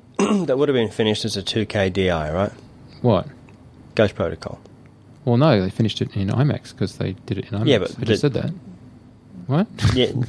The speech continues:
Speaker 1: yeah, yeah. No, it's projected on a piece of sixty-five
Speaker 2: But it
Speaker 1: mil
Speaker 2: didn't ha-,
Speaker 1: film.
Speaker 2: it didn't have a step down to two K.
Speaker 1: When they finished Ghost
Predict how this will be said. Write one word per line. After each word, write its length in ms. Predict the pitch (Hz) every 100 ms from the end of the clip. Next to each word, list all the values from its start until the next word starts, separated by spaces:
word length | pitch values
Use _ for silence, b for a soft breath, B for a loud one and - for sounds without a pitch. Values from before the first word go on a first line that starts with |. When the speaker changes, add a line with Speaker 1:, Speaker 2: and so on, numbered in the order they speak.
| -
Speaker 1:
yeah, 200 | 151 101 175
yeah. 240 | 175 107
No, 180 | 104 104
it's 160 | 117 -
projected 600 | - 131 127 123 - 107
on 160 | 107 101
a 40 |
piece 220 | - 104
of 80 | 98
sixty-five 460 | - - 101 98 95
Speaker 2:
But 80 |
it 80 | 156
Speaker 1:
mil 0 |
Speaker 2:
didn't 160 | 175 151
ha-, 60 | 143
Speaker 1:
film. 120 | -
Speaker 2:
it 60 |
didn't 120 | 156 151
have 100 | 110
a 40 |
step 260 | - 131 127
down 160 | 120 104
to 60 |
two 220 | 95 - 139
K. 280 | 98 107 135 - - - - - _ _ _ _ _ _ _ _ - b b
Speaker 1:
When 160 | - 127
they 120 | 135
finished 480 | 131 135 113 92 - -
Ghost 280 | 110 107 -